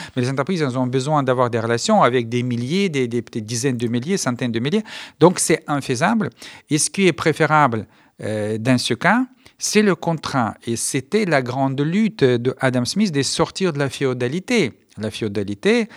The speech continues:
c'est que tu travailles avec quelqu'un parce que, euh, finalement, c'est, c'est, c'est un, un faveur, quoi. C'est, c'est, voilà, il, il peut te donner, il peut te prendre, et cetera. Donc, tu es toujours dominé. Tandis que, peu importe si tu es un petit fournisseur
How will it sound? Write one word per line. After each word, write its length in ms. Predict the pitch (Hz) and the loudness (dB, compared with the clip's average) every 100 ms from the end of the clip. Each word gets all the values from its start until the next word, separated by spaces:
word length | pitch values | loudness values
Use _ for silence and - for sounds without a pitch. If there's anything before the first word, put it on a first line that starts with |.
| - - | -20 -6
c'est 300 | - 131 123 | 0 0 2
que 380 | 165 196 196 | 2 2 2
tu 200 | 127 123 | 0 -6
travailles 460 | 117 139 131 135 120 | -4 -2 0 0 -2
avec 280 | 110 107 101 107 92 | -4 -4 -4 -4 -2
quelqu'un 480 | 113 110 196 233 233 - - | -4 -2 -2 -2 -2 -10 -8
parce 180 | 107 - | -6 -2
que, 120 | 170 | 0
euh, 360 | 180 139 113 104 - - | 4 4 2 -2 -8 -14
finalement, 400 | - 110 139 175 | -8 -4 -2 -2
c'est, 260 | - 113 101 | -2 -4 -4
c'est, 200 | 101 87 | -8 -8
c'est 140 | 104 | -10
un, 240 | 95 104 92 85 | -10 -12 -14 -18
un 140 | 101 98 | -18 -4
faveur, 440 | 156 156 202 - | 0 2 0 -2
quoi. 220 | - 110 | -2 -2
C'est, 340 | 98 - 101 98 | -2 -6 -6 -4
c'est, 580 | - 101 98 98 98 98 | -4 -4 -6 -6 -6 -4
voilà, 240 | 135 147 | 0 2
il, 140 | 131 117 - - - - | 0 -6 -16 -20 -18 -10
il 240 | 110 107 | -8 -8
peut 160 | - 123 | -8 -8
te 120 | 117 | -6
donner, 420 | 117 123 123 151 | -4 -2 0 0
il 60 | 139 | -2
peut 120 | 113 | -4
te 120 | 123 | -4
prendre, 460 | 117 - 160 156 131 | -4 2 2 4 0
et 60 | 127 | 0
cetera. 360 | 131 123 139 170 | -2 0 0 0
Donc, 200 | 139 110 | -2 -2
tu 140 | 135 | -6
es 40 | 123 | -4
toujours 360 | 151 151 147 | -2 -2 0
dominé. 400 | 139 139 139 117 | 0 0 0 -2
Tandis 420 | 120 131 139 147 | -2 -4 -2 -4
que, 180 | - 156 - - - | 0 0 0 -16 0
peu 100 | 175 | 2
importe 280 | 190 214 - | 4 2 2
si 80 | |
tu 100 | 143 | -4
es 100 | 127 | 0
un 100 | 123 | 0
petit 300 | 117 135 143 | 0 -4 -4
fournisseur 560 | 127 120 117 - 277 | -4 -2 -2 -2 -4